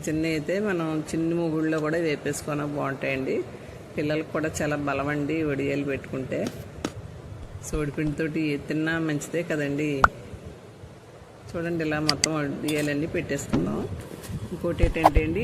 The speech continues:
వడియాలు సాయంత్రానికే వచ్చేసినాయండి. మనం రైస్ పిండితో పెట్టుకున్నాం అనుకోండి, అవి సాయంత్రానికి రావు, మర్నాడికి వస్తాయి.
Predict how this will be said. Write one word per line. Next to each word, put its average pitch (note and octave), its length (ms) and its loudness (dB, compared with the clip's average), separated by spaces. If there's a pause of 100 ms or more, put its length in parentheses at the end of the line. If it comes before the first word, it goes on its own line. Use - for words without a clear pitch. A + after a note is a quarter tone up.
(120)
వడియాలు E3 460 2 (1300)
సాయంత్రానికే E3+ 640 0 (640)
వచ్చేసినాయండి. D#3 720 0 (1600)
మనం E3 200 0 (320)
రైస్ E3 260 2
పిండితో F3 360 2
పెట్టుకున్నాం E3+ 460 0
అనుకోండి, E3 320 2
అవి F3+ 160 -2
సాయంత్రానికి D#3+ 580 0
రావు, C#3 220 0 (460)
మర్నాడికి D3+ 420 0
వస్తాయి. - 280 -8